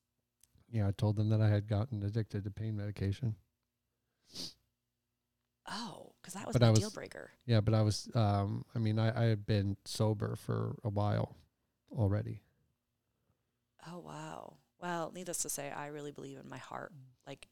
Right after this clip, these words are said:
Speaker 2: genuinely that we were meant to be together. And if I had known that, though, it's just, like, it just goes back to say, like, you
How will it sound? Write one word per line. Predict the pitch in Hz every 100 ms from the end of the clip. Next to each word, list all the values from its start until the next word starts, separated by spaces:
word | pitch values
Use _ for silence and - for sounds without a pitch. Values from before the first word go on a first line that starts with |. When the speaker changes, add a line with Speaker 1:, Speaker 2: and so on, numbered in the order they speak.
| 139
Speaker 2:
genuinely | 151 143 135 127 120 -
that | -
we | 135
were |
meant | - - -
to |
be | -
together. | - - 73 - -
And | 143
if | 139
I | 143
had | 147 139
known | 135 131 147
that, | 156 160 -
though, | 165 175 180 _ _ _ - - - _ -
it's | 165
just, | 190 -
like, | -
it | -
just | 170 -
goes | 170 147
back | 139 131
to | 143
say, | - 127 127 120
like, | 104 85 78 - _ _ _ _ _ _
you | -